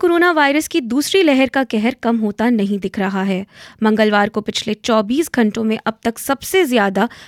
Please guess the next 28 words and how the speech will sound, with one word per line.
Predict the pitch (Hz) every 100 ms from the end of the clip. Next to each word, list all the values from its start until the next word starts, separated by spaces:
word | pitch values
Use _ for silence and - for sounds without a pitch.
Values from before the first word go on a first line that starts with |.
| -
चार | - 277 339
हजार | 294 240 208 202 143 _
तीन | - 311
सौ | 214 - 214 247 - - - -
उनतालीस, | 269 254 262 254 269 359 - - _ -
माफ | 226 220
कीजिएगा, | 226 226 302
चार | - 262 262
हजार | 269 262 294 -
तीन | 262 269
सौ | -
उनतीस | 320 254 247 240 - 339 -
लोगों | 262 226 226
की | 233
जान | 208 202 220 269 - - -
कोविड | 294 330 381
नाइनटीन | 285 254 254 262
की | 247
वजह | 214 202 208
से | 202
चली | 294 - 233 220
गई | 202 190
है। | 202 220 - - - 233
वहीं | 233 240
इस | - 233 220
दौरान | 220 208 254 294 - -
दो | 190 277 359
लाख | 359 254 277